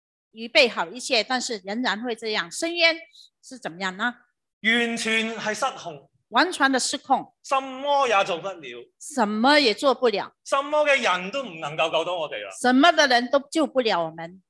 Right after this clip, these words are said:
Speaker 2: 各位朋友啊，
Speaker 1: 各位朋友。
Speaker 2: 會唔會有陣時你都喺生命入邊跌落呢啲嘅處境，你完全唔知道有啲咩可以繼續去做？
Speaker 1: 你有没有这样的情况，就是你的生活里面跌到这种的情况，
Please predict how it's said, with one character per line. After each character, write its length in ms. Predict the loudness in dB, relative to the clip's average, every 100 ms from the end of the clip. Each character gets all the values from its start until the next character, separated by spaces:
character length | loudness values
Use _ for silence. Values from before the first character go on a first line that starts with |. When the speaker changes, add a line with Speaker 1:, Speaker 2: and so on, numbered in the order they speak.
| _
Speaker 2:
各 140 | -4
位 160 | 0 -2
朋 180 | -4 -8
友 160 | -6 -2
啊， 300 | -2 -4 -10 _ _
Speaker 1:
各 100 | 2
位 100 | 4
朋 240 | 4 0 -4
友。 140 | -6
Speaker 2:
會 220 | -2 0
唔 80 | 0
會 120 | 0
有 60 | 2
陣 160 | 2 0
時 300 | -4 -2 -2
你 80 |
都 120 | 0 0
喺 140 | 0
生 220 | -4 -6
命 100 | -6
入 80 | -6
邊 200 | -6 -10 -12 _ _
跌 140 | 0
落 180 | 2 2
呢 60 | 4
啲 120 | 6
嘅 140 | 4
處 320 | 4 2 2
境， 180 | 2 -2 -4
你 220 | 2 6 6
完 120 | 4
全 280 | 0 0 0
唔 40 |
知 140 | 0 2
道 320 | 2 0 -6 -4
有 100 | -2
啲 160 | 0 0
咩 140 | -2
可 140 | 0 -2
以 20 |
繼 60 | -4
續 240 | -8 -12
去 60 | -14
做？ 180 | -14 -18 _ _ _
Speaker 1:
你 160 | -8 0
有 100 | 2
没 120 | 4
有 100 | 2 0 -10 _
这 140 | -4 2
样 180 | 2 2
的 100 | -2
情 280 | -4 -6
况， 260 | -2 0 0
就 160 | -2 -2
是 160 | 0
你 140 | 0 -2
的 100 | -4
生 180 | -2 -2
活 120 | -2
里 140 | -2
面 320 | -2 -4 -4 -12 _ _ 2
跌 180 | 4
到 160 | 6 4
这 140 | 2
种 180 | -2 -6
的 80 | -8
情 280 | -10 -10 -12
况， 360 | 0 2 2